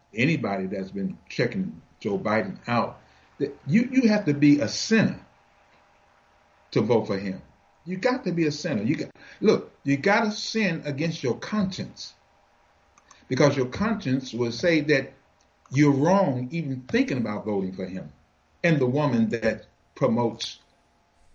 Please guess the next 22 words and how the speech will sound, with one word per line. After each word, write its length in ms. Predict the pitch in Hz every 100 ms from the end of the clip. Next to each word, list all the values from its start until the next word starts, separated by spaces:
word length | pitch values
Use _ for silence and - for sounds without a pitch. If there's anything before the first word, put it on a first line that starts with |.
| _
uh, 220 | 101 87 80 - _ _ _ - - -
everything 520 | 139 127 127 120 113
against 540 | 104 98 123 123 - - _ _ _ _ -
communities 720 | 120 117 147 123 107 104 98
that 340 | 104 98 -
call 280 | - 127 127
themselves 440 | 107 98 107 98 92
black, 500 | 90 123 123 - - _ _ _
<laughs> 300 | - - 135
she 280 | - 170 147
is, 260 | 127 - - _ _
she 140 | - 175
is 400 | 175 143 - - _ _ _ _ _
the 80 | -
quintessential 920 | - 185 151 - 214 214 - 107 - _ _ _ _ _ _ _ _
rounder-upper 1000 | 95 131 170 160 - 175 185 101 95 101 - _ _ _ _ _ _ _
of 140 | 113 -
people 340 | 175 180 151
in 120 | 139
the 80 | 123
black 280 | 107 151 147
community 680 | 123 127 180 139 110 113